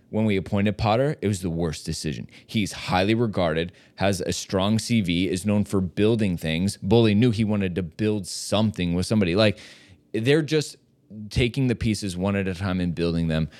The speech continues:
For us to be sh-, so short-sighted so soon after going, you know, nine unbeaten, whatever it was, the Champions League from the bottom of the group to the top of the group with auto qualification, like,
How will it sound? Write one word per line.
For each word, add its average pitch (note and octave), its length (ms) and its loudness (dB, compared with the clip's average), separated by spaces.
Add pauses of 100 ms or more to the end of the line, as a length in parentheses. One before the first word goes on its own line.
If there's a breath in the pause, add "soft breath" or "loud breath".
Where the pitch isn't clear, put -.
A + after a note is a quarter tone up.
(140 loud breath)
For A#2+ 120 4
us A#2+ 120 4
to A#2 80 -2
be G#2+ 100 4
sh-, - 420 -2
so B2 380 4
short-sighted G#2 800 0
so G2+ 320 -2
soon G2 360 -2
after F#2 300 -4
going, F2 400 0 (340 loud breath)
you G2 120 0
know, F2 180 2
nine F#2 380 2
unbeaten, F#2 440 2
whatever F2+ 240 2
it C#2 60 -2
was, F2+ 580 0
the F#2 120 -2
Champions G2 420 0
League F#2 160 0
from F#2+ 160 -2
the F2 80 0
bottom F#2 300 2
of F#2 60 0
the F2+ 80 0
group F#2 300 -4
to - 80 -10
the F2 120 -2
top F2+ 280 0
of F2+ 40 -6
the F2+ 80 -4
group F2 200 -2
with F2+ 80 -4
auto F2 280 2
qualification, E2+ 760 0
like, E2+ 240 -2